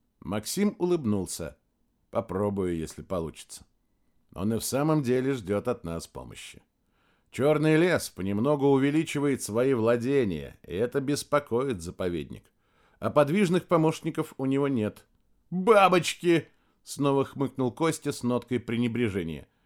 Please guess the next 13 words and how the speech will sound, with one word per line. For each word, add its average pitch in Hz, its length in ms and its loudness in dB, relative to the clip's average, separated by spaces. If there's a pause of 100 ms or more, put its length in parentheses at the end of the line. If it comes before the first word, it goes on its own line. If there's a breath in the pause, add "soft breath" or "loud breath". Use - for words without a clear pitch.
(140)
"Бабочки — 220 720 0
это 196 200 0
хорошо, 117 840 2 (440)
но 104 120 -4
их 190 240 2
возможности 165 720 2
ограничены. 139 880 0 (540)
Удивительно, 240 760 2
что 220 220 0
здесь 170 340 2
не 202 100 6
живут 180 360 4
птицы. - 580 -4